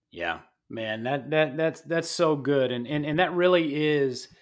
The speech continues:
that, that servant heart that, that, that you have. And, and it's more than, you know, so, so, so being a law enforcement officer, o-, obviously,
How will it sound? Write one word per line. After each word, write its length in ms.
that, 420
that 200
servant 580
heart 600
that, 340
that, 200
that 180
you 80
have. 400
And, 120
and 140
it's 220
more 580
than, 800
you 100
know, 260
so, 280
so, 260
so 140
being 180
a 60
law 260
enforcement 480
officer, 480
o-, 280
obviously, 1000